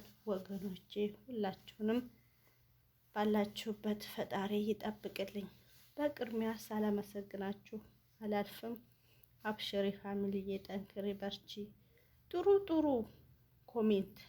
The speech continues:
ለምትሰጡኝ እህቶቼ ከልብ አድርጌ ነው የማመሰግነው። የእናንተ ኮሜንት ከኔ ጋር ስህተት ካለ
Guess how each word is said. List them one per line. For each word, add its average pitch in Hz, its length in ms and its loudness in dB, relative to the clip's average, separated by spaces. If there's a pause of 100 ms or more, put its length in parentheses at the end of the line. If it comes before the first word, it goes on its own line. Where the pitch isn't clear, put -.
(200)
ለምትሰጡኝ 208 1040 0
እህቶቼ 220 540 -10 (960)
ከልብ 196 580 -2
አድርጌ - 380 -6 (120)
ነው 208 140 4 (460)
የማመሰግነው። 208 1000 0 (840)
የእናንተ 262 460 2 (540)
ኮሜንት 196 560 0 (760)
ከኔ 220 300 2
ጋር 202 200 -4
ስህተት - 440 -8
ካለ 196 360 -4